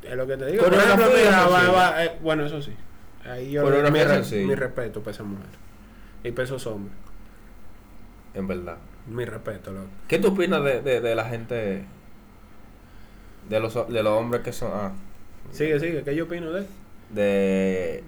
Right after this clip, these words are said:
Speaker 2: estos tigres. Como que suben fotos
Speaker 1: del gimnasio, de
Speaker 2: del
Speaker 1: que
Speaker 2: gimnasio
Speaker 1: pose
Speaker 2: y
Speaker 1: y
Speaker 2: vaina.
Speaker 1: vaina. Bueno, yo no, yo no opino nada, loco, porque dime
Speaker 2: ¿Tú
Speaker 1: tú.
Speaker 2: sabes por qué tú no opinas? Tú eres un pendejo.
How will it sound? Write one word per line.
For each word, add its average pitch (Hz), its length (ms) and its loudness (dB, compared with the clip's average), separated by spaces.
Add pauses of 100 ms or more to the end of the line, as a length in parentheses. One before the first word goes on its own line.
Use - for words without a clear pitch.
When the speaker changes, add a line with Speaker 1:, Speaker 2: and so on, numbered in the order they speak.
(120)
Speaker 2:
estos 107 220 -4
tigres. 104 540 -2 (1300)
Como 101 220 -6
que 101 80 -10
suben 113 260 -4
fotos 113 680 -2 (1700)
Speaker 1:
del 117 140 -10
gimnasio, 123 600 -6
de 113 80 -10
Speaker 2:
del 98 100 -2
Speaker 1:
que 101 60 -2
Speaker 2:
gimnasio 104 460 4
Speaker 1:
pose - 160 -2
Speaker 2:
y 98 40 2
Speaker 1:
y - 40 2
Speaker 2:
vaina. 110 460 2
Speaker 1:
vaina. 139 120 -4 (2000)
Bueno, 294 280 -4
yo 185 140 0
no, 185 200 0
yo 196 180 2
no 214 80 4
opino 190 280 2
nada, 269 220 4
loco, 311 320 2
porque 233 240 2
dime 247 260 0
Speaker 2:
¿Tú 202 100 0
Speaker 1:
tú. 190 60 4
Speaker 2:
sabes 190 160 6
por 175 120 4
qué 160 80 2
tú 156 100 -2
no 156 80 0
opinas? 151 380 0
Tú 123 80 -6
eres 123 80 0
un 123 60 -6
pendejo. 95 380 -2